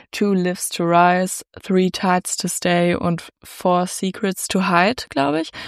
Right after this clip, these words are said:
Also es hat immer was auch mit der Nummer zu tun. <laughs> Das finde ich richtig cool einfach, weil, ähm, so das erste Buch heißt irgendwas mit One, das zweite heißt was mit Two, das dritte heißt was mit Three und das vierte was mit Four.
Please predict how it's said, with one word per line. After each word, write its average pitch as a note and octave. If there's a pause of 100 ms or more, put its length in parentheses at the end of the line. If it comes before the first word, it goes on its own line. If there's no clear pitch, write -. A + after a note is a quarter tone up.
(200)
Also F3+
es F#3
hat G3+
immer A3+
was G3
auch F#3
mit F#3
der F3 (320)
Nummer G#3
zu -
tun. F3
<laughs> A3+ (240)
Das A3+
finde A#3
ich -
richtig - (220)
cool G#3+
einfach, F3+
weil, F3 (720)
ähm, E3+
so E3+
das F3
erste G3+
Buch F3
heißt F#3
irgendwas F3
mit F3
One, G#3
das G3
zweite G3
heißt G3 (200)
was F#3
mit -
Two, A3 (160)
das -
dritte F3+
heißt F#3
was F#3+
mit F3+
Three G3+
und E3+ (360)
das F3
vierte E3+
was E3
mit E3
Four. E3